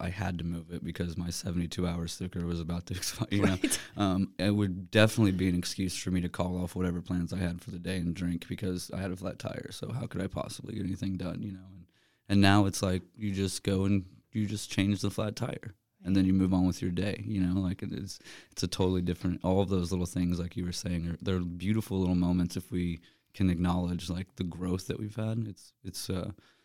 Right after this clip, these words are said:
Speaker 1: it's inspiring, and then it's also motivational, you know. My,
Speaker 2: Right.
Speaker 1: my son just, great, he told me the other day, he was like, "I just, I can tell that you've gone through recovery because you're calm." To me is like, I can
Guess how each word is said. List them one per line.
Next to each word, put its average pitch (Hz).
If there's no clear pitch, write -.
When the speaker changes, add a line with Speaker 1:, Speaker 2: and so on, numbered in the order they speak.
Speaker 1:
it's -
inspiring, 92
and 87
then 87
it's -
also 90
motivational, 90
you 104
know. 90
My, 92
Speaker 2:
Right. 85
Speaker 1:
my 95
son 104
just, -
great, 92
he 92
told 98
me 92
the 87
other 87
day, 90
he 90
was 90
like, 92
"I 101
just, 98
I 101
can 92
tell 95
that 67
you've 90
gone 90
through 90
recovery 87
because 85
you're 90
calm." -
To -
me 95
is 90
like, 92
I 117
can 98